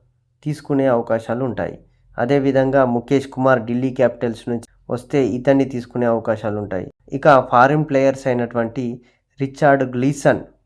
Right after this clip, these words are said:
ముంబై ఇండియన్స్ తరపున ఆడారు లాస్ట్ ఇయర్. అదేవిధంగా హెన్రిచ్ నోర్జే కేకేఆర్ తరపున ఆడాడు. లాంటి వాళ్ళను కూడా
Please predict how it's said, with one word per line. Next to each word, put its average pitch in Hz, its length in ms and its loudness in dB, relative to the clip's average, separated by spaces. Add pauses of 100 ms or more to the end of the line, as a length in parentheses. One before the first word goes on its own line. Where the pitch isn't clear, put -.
ముంబై 135 400 4
ఇండియన్స్ 123 340 -2
తరపున 113 340 -4
ఆడారు 104 300 0
లాస్ట్ 92 320 -4
ఇయర్. 95 180 -10 (340)
అదేవిధంగా 127 680 0 (300)
హెన్రిచ్ 147 560 2
నోర్జే 127 500 4 (560)
కేకేఆర్ 131 460 4
తరపున 113 340 -2
ఆడాడు. 101 360 0 (420)
లాంటి 131 280 4
వాళ్ళను 131 360 4
కూడా 127 260 0